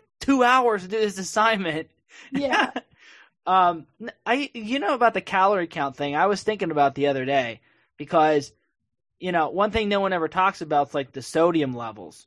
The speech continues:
Speaker 1: you know what I mean?
Speaker 2: Yeah.
Speaker 1: A-, and it's shocking to find out, like, how much, how many, like,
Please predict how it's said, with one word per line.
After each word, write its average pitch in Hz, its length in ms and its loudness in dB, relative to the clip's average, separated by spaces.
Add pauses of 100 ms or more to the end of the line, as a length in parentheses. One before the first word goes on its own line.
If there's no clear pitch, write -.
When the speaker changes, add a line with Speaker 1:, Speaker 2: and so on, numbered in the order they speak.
(120)
Speaker 1:
you 147 120 -4
know 156 80 0
what 156 60 4
I 156 100 2
mean? 160 320 -4 (640)
Speaker 2:
Yeah. 254 340 -6
Speaker 1:
A-, 247 100 -16 (160)
and 214 120 0
it's 233 120 -2
shocking 269 580 2
to 208 80 -2
find 190 360 2
out, 180 220 2
like, 151 160 -4
how 180 240 0
much, 185 480 -6
how 202 240 2
many, 190 420 -2
like, 147 420 -2